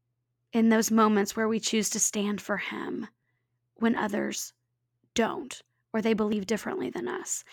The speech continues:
And this is when God begins to give us that opportunity to be salt and light with our loved ones,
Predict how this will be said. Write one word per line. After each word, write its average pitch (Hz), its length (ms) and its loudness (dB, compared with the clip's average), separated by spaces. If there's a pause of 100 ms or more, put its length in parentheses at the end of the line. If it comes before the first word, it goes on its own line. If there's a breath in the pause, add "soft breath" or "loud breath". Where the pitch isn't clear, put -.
(260 loud breath)
And 247 220 10
this 349 260 8
is 247 200 2
when 240 380 4 (340 loud breath)
God 233 340 8
begins 240 460 6
to 247 100 2
give 226 340 2
us 277 240 4
that 226 160 2
opportunity 226 840 4 (220 loud breath)
to - 100 2
be 240 600 4
salt - 560 6 (140)
and 202 180 -2
light - 580 -4 (800)
with 240 180 2
our 220 140 4
loved 214 260 0
ones, - 480 -6